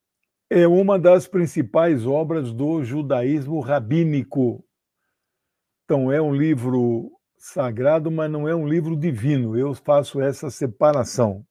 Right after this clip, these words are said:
né? Então, ele é a, derivado da Torá oral. Depois vem o Guemará.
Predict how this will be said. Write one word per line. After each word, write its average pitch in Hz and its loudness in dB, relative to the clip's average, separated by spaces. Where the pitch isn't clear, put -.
né? 123 -8
Então, 139 -4
ele 143 2
é 135 0
a, 135 -4
derivado 127 -2
da 127 0
Torá 127 2
oral. 127 4
Depois 156 2
vem 156 0
o 160 4
Guemará. 135 2